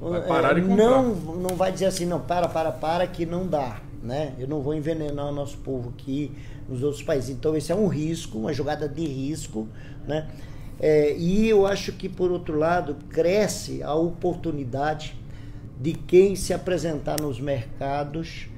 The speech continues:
Speaker 2: com a produção, é, saudável, com a produção da, pelo, pelo, por meio da agroecologia, et cetera. Então, a agricultura familiar,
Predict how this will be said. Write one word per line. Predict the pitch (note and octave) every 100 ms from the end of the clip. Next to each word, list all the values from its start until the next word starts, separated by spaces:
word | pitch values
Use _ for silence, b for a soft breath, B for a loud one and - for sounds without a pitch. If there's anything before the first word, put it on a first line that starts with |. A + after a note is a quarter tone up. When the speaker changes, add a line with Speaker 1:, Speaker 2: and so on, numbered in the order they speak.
| B B B B - -
Speaker 2:
com | D3+
a | E3
produção, | D#3+ D#3+ D3+ C#3 - C#3 D3+ D#3 C#3 - B B - -
é, | C#3 C#3 B2+
saudável, | A#2+ - D#3+ D3 B2+ C3 D3 C3 C3+ -
com |
a | C#3
produção | A#2 C#3 B2+ A2+ - C3+ C3 B2 A2+ B B B - -
da, | C3+ B2+ A2+ G#2+ - - - - - B2 -
pelo, | D3 C#3 C3
pelo, | - C#3 C3
por | - C3+ C3
meio | C3+ C#3
da | C3 C3 C3
agroecologia, | C3 C3+ C3 C3+ C3+ C3+ A2+ B2+ E3
et | E3+
cetera. | - B2+
Então, | - D#3+
a |
agricultura | E3 E3+ G3 G3+ F3+ - - G#3 C4+ G#3+
familiar, | - D3 C3+ A#2 A#2+ D#3 E3